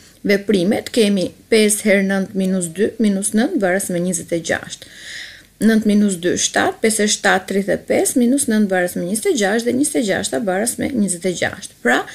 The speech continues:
zgjidhja që ne kemi gjetur është e duhura sepse e kthen ekuacionin në një barazim numerik të vërtetë. Vijojmë, kemi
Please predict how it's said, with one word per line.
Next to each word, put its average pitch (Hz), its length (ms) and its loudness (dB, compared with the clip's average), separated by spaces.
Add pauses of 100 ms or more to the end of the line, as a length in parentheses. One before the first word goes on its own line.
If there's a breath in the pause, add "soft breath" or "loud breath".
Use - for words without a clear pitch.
(340 loud breath)
zgjidhja 214 460 2
që 190 100 -2
ne 196 160 -4
kemi 302 240 4
gjetur 233 400 2
është 240 320 0
e - 80 0
duhura 180 400 2
sepse 240 480 -2
e 190 160 -4
kthen 214 320 0
ekuacionin 202 560 -2
në 185 60 -2
një 175 100 -4
barazim 170 480 0
numerik 170 480 -4
të 160 160 -4
vërtetë. - 460 -4 (1000 loud breath)
Vijojmë, 285 640 4
kemi 240 360 4